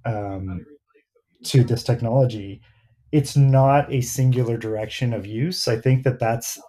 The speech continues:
that's a concept that we, I mean, I don't think anyone's really figured out how to best have that conversation, but it really is kind of at the heart of why these things exist in the first place. Um, and it's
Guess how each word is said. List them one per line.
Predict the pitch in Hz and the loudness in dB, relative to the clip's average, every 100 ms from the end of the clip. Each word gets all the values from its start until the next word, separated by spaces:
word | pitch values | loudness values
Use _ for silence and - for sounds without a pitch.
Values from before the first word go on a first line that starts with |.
| - | 0
that's | 120 127 | 0 0
a | |
concept | - - 135 143 135 120 | -4 0 2 2 2 0
that | 113 107 _ _ _ _ _ _ | -4 -8 _ _ _ _ _ _
we, | 123 131 160 180 180 - _ _ _ _ | -2 4 6 6 2 -2 _ _ _ _
I | 143 | 4
mean, | 139 131 | 4 6
I | |
don't | 139 147 | 4 4
think | 151 147 | 2 2
anyone's | 135 131 120 113 | 4 4 2 0
really | 123 113 | -2 -2
figured | 113 110 113 | -2 -2 2
out | 127 131 | 4 4
how | 123 | 2
to | 113 113 107 98 117 | 0 0 -2 -6 -6
best | 113 - | -6 -2
have | 117 | -4
that | 104 - - _ | -4 -10 -18 _
conversation, | - 101 98 147 165 117 101 | -10 -8 -2 0 0 -4 -4
but | 107 - - - - _ _ _ _ | -8 -10 -18 -20 -20 _ _ _ _
it | 131 | 2
really | 123 123 127 147 147 147 131 131 | 2 2 6 6 8 6 4 0
is | 127 120 123 123 | 2 4 2 0
kind | - 120 | 0 0
of | 113 | 2
at | 110 - | -2 -6
the | 107 | -12
heart | - 110 123 - | -6 -2 -2 -4
of | 127 120 113 107 - - _ _ - | -2 0 0 -2 -8 -20 _ _ -8
why | 107 113 120 | 0 4 4
these | 117 104 | 4 -2
things | - 107 104 | -4 -2 -2
exist | 90 104 - | -4 -6 -6
in | 107 | -8
the | 98 | -6
first | 107 98 - | -6 -6 -4
place. | 139 185 - - _ | -4 -4 -10 -18 _
Um, | 127 117 113 104 104 - _ | 2 2 2 -4 -6 -12 _
and | 120 123 | -2 0
it's | 123 127 127 - | 2 -2 -4 -12